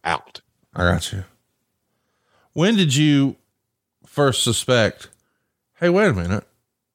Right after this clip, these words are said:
Speaker 2: If we were really partners, she wouldn't be doing that"? When did you first think, "I don't know that this is a real partnership. I think she wants me out"?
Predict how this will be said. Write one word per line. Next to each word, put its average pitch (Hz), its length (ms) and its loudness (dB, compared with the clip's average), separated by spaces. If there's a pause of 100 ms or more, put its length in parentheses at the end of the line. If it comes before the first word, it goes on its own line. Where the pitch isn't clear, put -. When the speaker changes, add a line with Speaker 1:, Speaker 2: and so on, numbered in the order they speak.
(1600)
Speaker 2:
If - 60 -16
we 156 80 0
were 165 80 2
really 160 200 2
partners, 110 420 0
she 123 140 -2
wouldn't 104 240 2
be 101 80 0
doing 104 280 0
that"? 76 360 -12
When 143 200 0
did 160 140 0
you 135 120 2
first 123 320 -2
think, 113 400 -2 (680)
"I - 80 -6
don't 269 140 -2
know 113 160 2
that 107 100 0
this 131 200 -2
is 117 120 -2
a 120 60 -2
real 135 220 0
partnership. 143 580 -2
I 160 60 -4
think 165 160 -4
she - 120 -6
wants 107 220 -2
me 147 180 -2
out"? - 340 -6